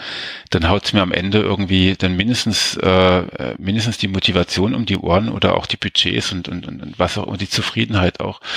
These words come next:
Es geht halt, ist halt wirklich ganz wichtig, dass ich mir vorüberlege, warum mache ich eigentlich einen Relaunch? Und, und da geht's dann halt nicht darum, ähm, dass man sagt, hier, äh,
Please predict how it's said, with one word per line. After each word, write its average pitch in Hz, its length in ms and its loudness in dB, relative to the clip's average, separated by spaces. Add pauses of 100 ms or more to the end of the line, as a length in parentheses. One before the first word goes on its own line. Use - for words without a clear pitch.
(340)
Es - 60 -12
geht 104 160 2
halt, 117 120 2
ist 113 120 0
halt 110 180 0
wirklich 104 180 0
ganz 107 260 0
wichtig, 110 260 0
dass 110 160 -6
ich - 80 -4
mir 104 100 -2
vorüberlege, 98 500 2
warum 98 280 0
mache 139 180 2
ich - 140 0
eigentlich 92 220 -2
einen 95 100 -8
Relaunch? 104 400 2
Und, 90 140 -6 (440)
und 92 100 -4
da 101 100 2
geht's - 260 -4
dann 98 160 2
halt 101 160 0
nicht 98 180 2
darum, 98 560 0
ähm, 95 360 -2
dass - 180 -4
man 101 80 0
sagt, 95 360 0
hier, 101 640 4
äh, - 60 -20